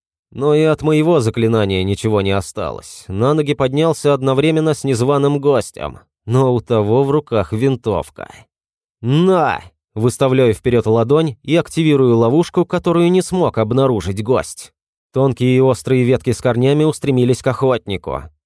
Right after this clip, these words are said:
Тот же вскинул ружьё и выстрелил. Мой защитный контур полёт пули погасил,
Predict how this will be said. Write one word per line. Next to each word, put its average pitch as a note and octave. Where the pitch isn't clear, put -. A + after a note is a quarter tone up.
Тот E3
же D#3
вскинул B2+
ружьё A#2
и C3
выстрелил. G2
Мой D3+
защитный C#3+
контур C#3
полёт C3+
пули C#3+
погасил, C3